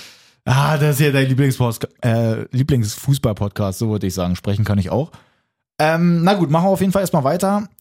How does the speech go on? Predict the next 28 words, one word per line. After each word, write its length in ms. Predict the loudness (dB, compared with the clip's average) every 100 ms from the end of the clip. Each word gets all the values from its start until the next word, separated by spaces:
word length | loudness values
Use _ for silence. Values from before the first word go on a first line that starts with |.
| -2
Union 480 | 2 4 2 2 0
auf 120 | 0
jeden 160 | 0 0
Fall 200 | 0 0
denn 160 | 0
da 100 | 0
drin. 480 | 0 0 0 -2 -8 _ _ _ _ _
Gucken 260 | -4 0 2
wir 80 | 2
mal, 160 | 2
was 120 | 0 0
da 120 | -2
so 100 | 0
passiert. 600 | -2 -2 0 0 0 0
Und 240 | -2 0
dann 440 | 0 0 0 -2 -4
geht's 440 | -2 -2 -2 -8 -4
auch 140 | -4
schon 380 | -2 -2 0 -2
in 220 | 0 0
Richtung 460 | 0 -2 -2 -2 -2 -4
Abstiegskampf. 960 | -4 -4 -4 -2 -4 -4 -2 0 -2
Da 200 | 0 0 0
war 120 | 0
nochmal 380 | 0 2 0 0
richtig 540 | 0 0 0 -2 0
was 220 | 0 -2 -2
los. 380 | 0 -2 -4